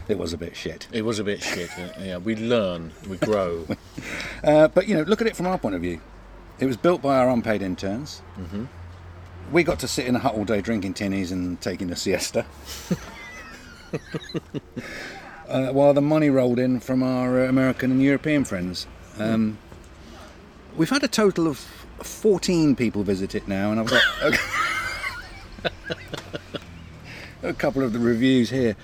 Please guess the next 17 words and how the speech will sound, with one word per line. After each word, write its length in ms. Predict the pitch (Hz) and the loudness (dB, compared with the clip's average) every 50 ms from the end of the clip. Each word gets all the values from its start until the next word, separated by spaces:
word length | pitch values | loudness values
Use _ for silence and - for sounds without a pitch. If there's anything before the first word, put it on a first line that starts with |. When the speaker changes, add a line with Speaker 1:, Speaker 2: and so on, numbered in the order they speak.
| - - - - - - - - - | -14 -20 -20 -20 -20 -20 -20 -20 -16
Speaker 1:
Horst 680 | - - - 208 139 110 123 143 - - - - - - - | -4 2 6 6 6 6 4 0 -2 -6 -8 -8 -10 -12 -16
from, 640 | - - - - 131 127 123 123 120 120 120 120 120 | -16 -16 -6 -2 0 2 4 4 6 6 6 6 6
uh, 540 | 117 113 113 113 113 113 110 107 104 98 - - - - | 4 4 2 0 0 0 -2 -4 -6 -10 -14 -16 -8 -4
I'm 100 | - 101 | -2 0
guessing 320 | - 127 104 - 110 104 87 | 0 0 0 0 0 0 0
Germany. 540 | 90 110 117 120 113 101 90 90 98 101 - - - - - - - - - - - - - - - - - - - - - - - - - | 2 2 2 4 2 2 0 0 -4 -6 -8 -10 -18 -20 -20 -20 -20 -20 -20 -20 -20 -20 -20 -20 -20 -20 -20 -20 -20 -20 -20 -20 -12 2 4
"Honestly, 480 | 190 185 170 135 - - 113 107 110 | 6 6 6 6 2 0 -2 -4 -2
my 240 | 123 147 151 160 165 | 0 2 4 4 4
kids 320 | 151 - - 180 156 120 - | 4 2 2 2 2 2 0
could 140 | - 110 | -2 -2
have 100 | 110 107 | -2 0
done 160 | 92 110 101 95 | 0 0 0 0
better 220 | 104 98 101 104 | 0 0 0 0
than 160 | 92 104 104 | 2 2 2
this 180 | 110 104 - - | 2 2 0 -2
rip-off. 640 | 92 90 98 117 107 - - 90 90 87 - - - - - - - - | -2 2 4 4 2 2 -2 -8 -10 -12 -14 -18 -20 -20 -20 -18 0 4
Overpriced, 760 | 143 151 156 151 156 - - 123 113 104 104 101 - - | 4 6 6 4 2 0 -2 0 0 0 0 -2 -6 -10